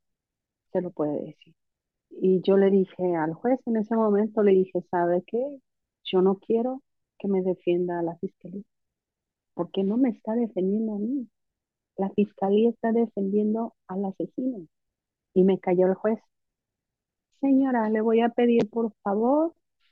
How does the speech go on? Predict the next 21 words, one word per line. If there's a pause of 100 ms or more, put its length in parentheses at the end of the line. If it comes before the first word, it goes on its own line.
(840)
que
analice
sus
palabras (260)
y
se
asesore
con
sus (340)
licenciados. (1080)
Porque
hay
cosas (100)
que
no
se,
o
sea,
como
dije
asesino,